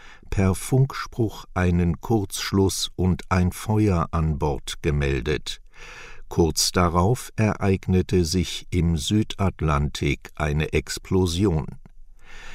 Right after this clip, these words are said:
Die argentinische Marine hatte die Suche nach dem Wrack, an der sich zunächst dreizehn Länder beteiligten, nach einigen Wochen aus Kostengründen eingestellt.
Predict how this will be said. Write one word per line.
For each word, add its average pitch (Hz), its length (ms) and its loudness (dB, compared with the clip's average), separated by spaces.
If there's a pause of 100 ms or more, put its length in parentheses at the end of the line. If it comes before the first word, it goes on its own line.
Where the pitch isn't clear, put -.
(140)
Die 104 300 4
argentinische 117 1120 4
Marine 95 1040 2
hatte 80 360 0
die 90 260 2
Suche 92 520 2
nach 76 320 2
dem 82 400 0
Wrack, 80 400 -4 (460)
an 85 260 2
der 82 220 4
sich 82 360 -2
zunächst 92 800 0
dreizehn 98 800 2
Länder 90 480 4
beteiligten, 87 1080 2 (400)
nach 95 480 2
einigen 104 720 4
Wochen 87 480 2 (160)
aus - 400 -4
Kostengründen 87 1300 2
eingestellt. 82 1000 0